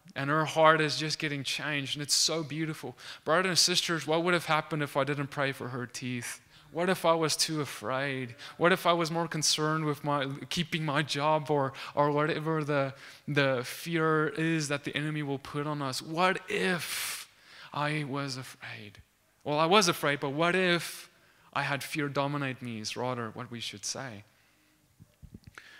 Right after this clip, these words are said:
The Messiah told Peter this, "Peter,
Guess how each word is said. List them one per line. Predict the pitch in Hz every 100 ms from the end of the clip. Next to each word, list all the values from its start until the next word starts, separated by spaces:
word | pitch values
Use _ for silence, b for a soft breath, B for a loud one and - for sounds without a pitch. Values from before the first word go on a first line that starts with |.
| B B B _ _ _ _ _ _ -
The |
Messiah | 151 147 156 165 165
told | - 165 147
Peter | - 156 143 131
this, | 131 123 107 - - - b b b _ _ _ -
"Peter, | - 175 160 131 117